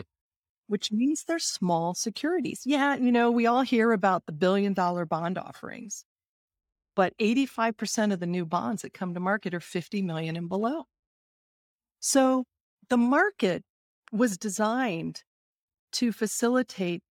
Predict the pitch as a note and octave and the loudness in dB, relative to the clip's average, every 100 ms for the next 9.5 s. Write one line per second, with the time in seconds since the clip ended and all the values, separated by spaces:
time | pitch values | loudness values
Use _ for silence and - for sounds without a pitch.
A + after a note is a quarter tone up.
0 | - F3 F3 F3+ F#3 - F#3+ F3 D#3 D#3 | -6 0 2 2 0 -4 -4 -2 -4 -6
1 | - D#3+ - D#3+ D3+ - - - - - | -8 -12 -8 -10 -10 -12 -10 -12 -14 -20
2 | - _ _ - D#4+ D#4+ A#3+ C4+ - - | -20 _ _ 0 0 2 0 0 -6 -10
3 | - _ _ _ _ - A#3 A#3 A3+ - | -10 _ _ _ _ 0 2 2 0 -2
4 | G#3+ A#3+ - - D#4 G3+ - _ - G3 | 0 -2 -2 -4 -4 -4 -16 _ -2 0
5 | G#3+ A#3 D4 - - - _ _ - G#3+ | 0 0 -2 -4 -14 -20 _ _ -12 -8
6 | C4+ _ _ _ - G#3 A3 A3 A3+ B3+ | -8 _ _ _ -4 -2 0 0 0 0
7 | B3+ B3+ C4 B3+ A#3+ - G#3 F#3 G3 F#3+ | 0 0 0 0 -2 -4 -4 -2 -2 0
8 | G3 G3+ - - - G3 - E3+ - F3+ | -2 -6 -10 -10 -4 -4 -4 -10 -6 -6
9 | F#3 - D#3+ D#3+ - | -6 -4 -6 -6 -10